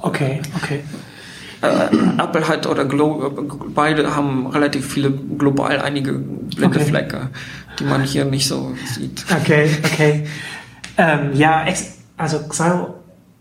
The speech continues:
Speaker 1: ich, ich, ich muss, muss mich jetzt dran gewöhnen, dass man Xayo vielleicht in meinem Kopf immer X Y O immer will.
Speaker 2: Das
Speaker 1: Immer,
Speaker 2: kannst du auch
Speaker 1: immer
Speaker 2: sagen.
Speaker 1: gesagt,
Speaker 2: Die Amerikaner
Speaker 1: aber
Speaker 2: sagen X Y O.
Speaker 1: das ist, ähm, äh, ich finde das, ich finde das, weil der, der, äh, äh, Benedict Evans, der jetzt bei, bei Andreessen Horowitz
Speaker 2: Ja.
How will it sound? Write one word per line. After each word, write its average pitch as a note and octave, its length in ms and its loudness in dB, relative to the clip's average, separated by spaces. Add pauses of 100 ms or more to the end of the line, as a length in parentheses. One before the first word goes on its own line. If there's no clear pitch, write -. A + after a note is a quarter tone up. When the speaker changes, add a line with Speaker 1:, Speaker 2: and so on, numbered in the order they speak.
(400)
Speaker 1:
ich, E3+ 120 0
ich, D3 160 4
ich C#3+ 120 4
muss, - 0 - (120)
muss D3+ 100 2
mich D3+ 100 6
jetzt D3 180 4
dran C#3+ 120 2
gewöhnen, C#3+ 120 0
dass C#3+ 120 0
man C3+ 140 -2
Xayo D3+ 300 0 (100)
vielleicht C3 220 -2 (180)
in F#3 60 -8
meinem C#3+ 180 0
Kopf - 200 -8
immer C#3+ 180 -6
X - 240 -8
Y C#3+ 140 -8
O D3+ 160 0
immer B2 140 -4
will. B2+ 200 -6
Speaker 2:
Das C#3+ 120 2
Speaker 1:
Immer, - 60 0
Speaker 2:
kannst F3+ 220 0
du - 40 0
auch - 60 2
Speaker 1:
immer - 100 4
Speaker 2:
sagen. C#3+ 220 4
Speaker 1:
gesagt, C3+ 200 2
Speaker 2:
Die C#3+ 40 4
Amerikaner C#3+ 420 2
Speaker 1:
aber C#3 100 4
Speaker 2:
sagen B2+ 280 -2
X - 220 -4
Y - 120 2 (420)
O. - 20 -14 (460)
Speaker 1:
das C3+ 160 -8
ist, D#3+ 160 -12
ähm, C3+ 380 -4 (1040)
äh, D3 120 0
ich D3 100 0
finde F3+ 160 6
das, F#3 100 4
ich - 100 -2
finde E3+ 240 4
das, D3 200 2
weil C#3+ 140 6
der, C#3 260 6
der, C3 260 -2
äh, B2+ 960 -6
äh, C3 80 -2
Benedict C#3+ 420 0
Evans, D#3+ 280 2
der C3 120 2
jetzt - 220 -4
bei, B2 340 -4
bei C3+ 140 -6
Andreessen C#3 380 2
Horowitz C#3 600 2
Speaker 2:
Ja. E3+ 240 4